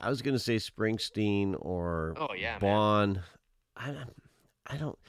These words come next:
Speaker 1: Do you know who I love? Not, I don't know if you know this guy's music. Have you ever heard of Billy Falcon?
Speaker 2: No.
Speaker 1: Look him
Speaker 2: No, I'll
Speaker 1: up.
Speaker 2: check it out.
Speaker 1: He was
Speaker 2: I'll check it
Speaker 1: doing
Speaker 2: out.
Speaker 1: kind of folky rock stuff out of New Jersey, kind of, uh, oh, years ago. Uh, ve-,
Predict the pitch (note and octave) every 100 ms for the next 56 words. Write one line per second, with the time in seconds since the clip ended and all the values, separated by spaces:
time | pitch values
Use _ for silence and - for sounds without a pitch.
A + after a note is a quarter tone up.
0 | - - - C#3+ F#3 G#3+ F3 E3 A#2+ F#2
1 | E2+ E2+ F#2 G2 G#2 C2 F2 D#3+ C#3+ E2+
2 | F#2 F#2+ F2+ E2+ - E2 D2+ E2 D#2 D2+
3 | F2 C3+ C#3+ C#3+ A2+ D#2 F#2 F#2 E2+ -
4 | B1+ - F#2 G#2 - _ _ _ _ _
5 | _ B2+ B2 D3 - - _ _ _ _
6 | _ _ _ _ F2+ A#2 - A#2 F#2 E2+
7 | A#2 - A2+ A2+ C#3 C#3 - A#2 A2 G2+
8 | F2+ - G2+ F#2+ F2 - G2 G2+ F#2+ F#2+
9 | F#2 F2+ F2+ F2+ - F2+ E2+ F2+ E2+ E2+
10 | D#2+ C#2+ E2+ E2 E2 D#2+ D#2 F2 F2 D#2+
11 | D2 D2 D2+ D2 C#2+ C#2 C#2 C2+ C2 -
12 | - - _ - G#2 D#2 D#2 D#2+ G2 D#2+
13 | D2+ D2+ C#2 C#2+ D2 G#2+ B2